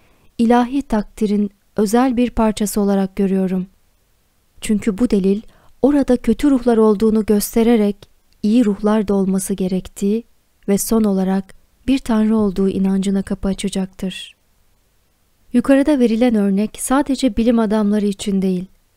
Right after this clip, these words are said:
teologlar için de beraberinde bir ahlak dersi taşımaktadır.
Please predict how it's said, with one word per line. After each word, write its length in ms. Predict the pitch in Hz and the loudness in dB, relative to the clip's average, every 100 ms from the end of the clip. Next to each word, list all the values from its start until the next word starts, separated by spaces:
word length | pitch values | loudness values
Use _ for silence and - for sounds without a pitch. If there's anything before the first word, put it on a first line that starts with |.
| _ | _
teologlar 520 | 240 240 262 262 302 | 2 4 4 2 0
için 400 | 285 226 - 208 | -2 -2 -2 -2
de 120 | 202 196 - | 0 -2 -2
beraberinde 760 | 208 226 220 240 247 254 277 | 0 0 2 2 2 0 0
bir 100 | 254 | 2
ahlak 420 | 233 233 226 220 - | 2 0 -2 -4 -4
dersi 320 | 196 - - | -4 -4 -6
taşımaktadır. 920 | 202 - 190 190 - 190 185 185 - | -6 -4 -4 -4 -6 -8 -6 -10 -16